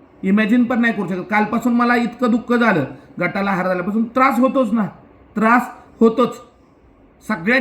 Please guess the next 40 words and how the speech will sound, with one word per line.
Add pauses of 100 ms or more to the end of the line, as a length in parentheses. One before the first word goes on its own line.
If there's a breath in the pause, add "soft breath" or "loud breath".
जास्त
दुःख
मला
सर्जा
हरल्या
होतो, (100)
सुंदर
हरल्यावरती
मला
दुःख
होत
नाही. (260 loud breath)
मात्र
ज्यावेळेस
सर्जा
हरतो
ना
त्यावेळेस
मनापासून
दुःख
होतं. (300 loud breath)
आणि
मी
सर्जा
जिंकावं
म्हणूनच
प्रत्येक,
प्रत्येक
वेळेस
प्रयत्न
करत
असतो. (1160)
मला
असं
वाटतं
की,
की
सर्जा
हर-,
हरावा.